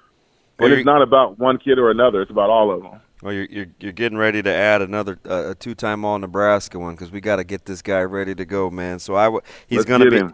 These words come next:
Speaker 1: he's gonna be in no better hands. And, and, uh, I, I just, I gotta take a moment, just because, and maybe proud isn't the word 'cause we're peers, but I think I can be proud of the fact, I think one of my favorite things about you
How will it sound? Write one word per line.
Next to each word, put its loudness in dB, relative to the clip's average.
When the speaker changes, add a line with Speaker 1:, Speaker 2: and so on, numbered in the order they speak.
Speaker 1:
he's -2
gonna 0
be 4
in -2
no 2
better 2
hands. -6
And, -16
and, -4
uh, 2
I, 0
I 2
just, -4
I 2
gotta 4
take 2
a 0
moment, -4
just -4
because, 2
and 2
maybe 2
proud 4
isn't -4
the -6
word -2
'cause -4
we're -6
peers, -6
but -6
I 2
think -6
I 0
can -8
be -6
proud 2
of -2
the -8
fact, -2
I -4
think -10
one -4
of -6
my -4
favorite -6
things -10
about -4
you -10